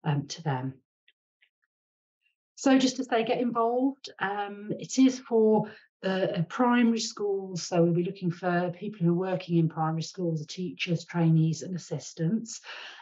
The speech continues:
Uh, when you register, there will be, there are a few sort of, um, gentle expectations, um, put down there. We would particularly really like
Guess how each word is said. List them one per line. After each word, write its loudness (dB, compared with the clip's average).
Uh, 6
when 4
you 2
register, 0
there 2
will 4
be, -4
there -2
are 2
a -4
few -4
sort -10
of, -4
um, 2
gentle -2
expectations, 0
um, 4
put 0
down 2
there. 0
We -2
would -6
particularly -2
really 2
like -4